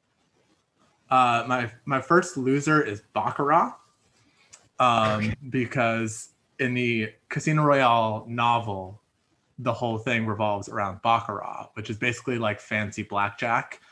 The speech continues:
Speaker 1: um, where you try to get nine or nineteen instead of, uh, twenty-one.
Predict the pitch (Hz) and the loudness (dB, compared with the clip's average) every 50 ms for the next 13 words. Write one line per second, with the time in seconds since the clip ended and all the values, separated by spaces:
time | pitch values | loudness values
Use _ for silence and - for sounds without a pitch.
0 | _ _ _ _ _ _ _ - 117 107 104 98 98 101 107 113 117 113 110 107 | _ _ _ _ _ _ _ -2 -2 0 0 -2 -4 -6 -8 -6 -4 -2 -2 -2
1 | - - 113 107 104 104 110 104 101 101 - - _ _ 123 117 113 110 104 104 | -2 0 0 0 0 0 0 0 0 -2 -6 -12 _ _ -10 -6 -4 -4 -2 -2
2 | 104 107 107 107 107 104 101 104 104 101 101 104 104 107 - - 104 101 104 110 | -2 -2 -2 -2 -2 -4 -4 -6 -6 -6 -6 -6 -8 -12 -12 -12 -10 -6 -4 -4
3 | 110 117 120 110 110 107 - - 107 98 95 92 95 98 98 104 - - _ _ | -4 -4 -4 -4 -6 -6 -6 -8 -8 -8 -6 -8 -8 -10 -12 -14 -16 -20 _ _
4 | - 117 107 101 98 95 95 98 101 98 101 135 - _ _ _ _ _ _ _ | -4 -2 -2 -2 -2 -4 -4 -6 -6 -8 -10 -12 -16 _ _ _ _ _ _ _
5 | _ _ _ _ _ - - 110 104 104 104 107 107 107 123 143 | _ _ _ _ _ -6 -6 -4 -4 -4 -4 -4 -4 -4 -4 -6